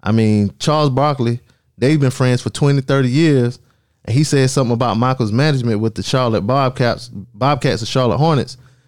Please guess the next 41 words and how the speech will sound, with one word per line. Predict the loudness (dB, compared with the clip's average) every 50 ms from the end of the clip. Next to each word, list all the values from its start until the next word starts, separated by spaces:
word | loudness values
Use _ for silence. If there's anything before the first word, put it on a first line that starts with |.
| _ _
and | -4 0
they | 2 2
haven't | 2 2 2 0 -2
spoken | 0 -2 0 0 -2 -2
since | -2 -2 -2 -2 -2
then. | -2 -4 -2 -2 -4 -6 -8 -12 -18 _ _ _ _ _ _ -10 -6
Uh, | -4 -2
my | 0 0 -2
point | -2 0 0 0 2 2
is, | 2 0 0 0
he | -2 -4
says, | -2 -2 0 0 2 0 0 -2 -6 -10 _ _ _ _ _ _
"I | -2 0 0
was | 0 0 -2
the | -6 -6
snitch," | -4 -2 0 0 0 -2 -6 -12 -20 _ _ _ _ _ _ _
but | -10 -10 -4
still, | 0 0 2 2 2
after | 2 0 -2 -4
thirty-five | -2 0 0 0 0 0 0 0 0 0 0
years, | 0 0 0 0 0
he | -2 -2
brings | 0 0 0 2 2 0
up | 0 0 0
his | -2 -2 -2 -2
rookie | -2 0 0 0 0 -2 -4
year, | -2 -2 0 0 0 0 -2 -4 -8 _ _ _ _ _ _ _ _ _ _ _ _ -6
going | -2 0 2 2 2 2 2 2
into | 2 0 0 0 2 2 2 0
one | 0 0 0 0
of | 0
his | 0 -2 -2
teammates' | 0 0 2 4 4 4 2 2 2
room | 0 2 2 2 2 2 2
and | 0 0
seeing | -2 -2 0 0 2 2 2
cocaine | 0 0 0 0 0 0 0 2 2 2
and | 0 0
weed | 2 2 2 2 2 2
and | 2 2 2
women. | 2 2 2 2 0 0